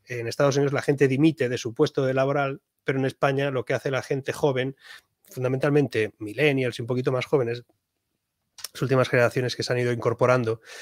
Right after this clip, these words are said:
son, son personas que lo que hacen es cambiar de empleo para mejorar su, eh, bueno, su, su estatus, ¿no? Eh, laboral, y que son muy poco fiables desde el punto de vista de compromiso con la corporación.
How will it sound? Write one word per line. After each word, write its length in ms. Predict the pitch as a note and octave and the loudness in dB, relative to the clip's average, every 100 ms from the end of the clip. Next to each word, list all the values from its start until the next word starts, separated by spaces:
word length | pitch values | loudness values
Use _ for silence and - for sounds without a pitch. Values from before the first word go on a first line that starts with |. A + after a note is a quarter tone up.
| - - | -16 -4
son, 480 | - C#3 C3+ C3 | 2 4 4 0
son 180 | - C#3 | 0 0
personas 400 | C#3 C3 C#3 C#3 | 0 0 0 2
que 80 | - | 0
lo 140 | B2 | 2
que 80 | C#3+ | 4
hacen 260 | C3 D3 C3 | 2 2 0
es 220 | C3+ B2 | 0 -2
cambiar 480 | - A#2+ B2 C#3 C#3+ | 0 2 6 6 6
de 60 | |
empleo 360 | C#3 C3+ C3+ C3+ | 2 2 2 4
para 160 | C3+ A#2+ | 2 0
mejorar 480 | A2 A#2 A#2+ B2+ | -2 -2 0 0
su, 460 | - - D3+ C#3+ - - - - | 2 4 4 2 -2 -20 -20 -8
eh, 840 | B2+ A#2 A2+ G#2+ G#2 G#2 A2 - - | -4 -2 -2 -4 -6 -10 -14 -20 -20
bueno, 200 | _ - | _ -14
su, 260 | - A#2+ G#2+ _ | -8 -8 -10 _
su 180 | - - | -18 -12
estatus, 480 | A2+ - B2 A2+ G#2+ | -2 2 2 0 -8
¿no? 220 | D#3+ G#3+ | -8 -8
Eh, 140 | C3 A#2+ | -10 -4
laboral, 500 | A#2 B2+ D3+ D3+ - _ - | 0 2 2 0 -4 _ -6
y 180 | D3 | -6
que 240 | - D3+ D#3 | 0 2 2
son 180 | - C#3 | 2 2
muy 240 | C3+ D#3+ | 4 4
poco 340 | - D3+ - | 6 2 4
fiables 680 | C#3 - D#3 D3+ C3+ C#3+ D#3+ | -2 2 4 4 2 -2 -4
desde 180 | C3 A#2+ | -8 -8
el 60 | A#2+ | -6
punto 240 | C3+ C3 | -6 -4
de 60 | C3 | -4
vista 380 | C3+ - C#3 | -6 -6 -6
de 140 | B2 B2 | -4 -2
compromiso 640 | D3 C#3+ B2+ B2 B2 C#3 | 0 0 -2 -2 -2 -2
con 160 | - A#2+ | -2 -2
la 120 | A#2+ | -2
corporación. 760 | - G#2 - G2+ - A#2 F#2 | -4 -10 -8 -10 -8 -8 -8